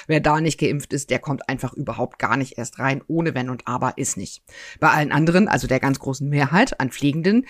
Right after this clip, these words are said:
die schon da ist, entscheidet das Gesundheitsamt. Das steht übrigens alles im Paragraphen zwanzig a Infektionsschutzgesetz, wahrscheinlich das Lieblingsgesetz von allen der letzten zwei Jahre.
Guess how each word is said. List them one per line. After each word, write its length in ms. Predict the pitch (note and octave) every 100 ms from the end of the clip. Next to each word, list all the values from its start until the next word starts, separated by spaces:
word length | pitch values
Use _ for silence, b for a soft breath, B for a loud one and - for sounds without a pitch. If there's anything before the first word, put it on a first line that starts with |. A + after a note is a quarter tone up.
| B
die 120 | D3 C#3+
schon 220 | - A#2
da 200 | B2 -
ist, 320 | - D#4 - B B
entscheidet 640 | D#3 D#3+ - A#2+ D#3 F#3
das 220 | B2 - -
Gesundheitsamt. 800 | D#3+ C#3+ - C#3+ - - - B B B
Das 180 | C#3+ D3+
steht 200 | - -
übrigens 280 | F3+ E3 -
alles 300 | C#3+ D3+ -
im 140 | C#3
Paragraphen 520 | C3+ B2 B2 B2+ -
zwanzig 500 | - C#3 B2+ - -
a 140 | A#2+ A#2+
Infektionsschutzgesetz, 1300 | - B2 A2+ - - A#2+ - D#3 - A#3 B3+ D4 -
wahrscheinlich 420 | E3 - B2+ C#3
das 180 | - -
Lieblingsgesetz 680 | B2 A#2+ B2 B2 A#2 G#2+
von 180 | - A2
allen 220 | - B2+
der 100 | B2
letzten 400 | A#2 G2 - G#2+
zwei 240 | - - D2+
Jahre. 400 | A2+ B2 G3+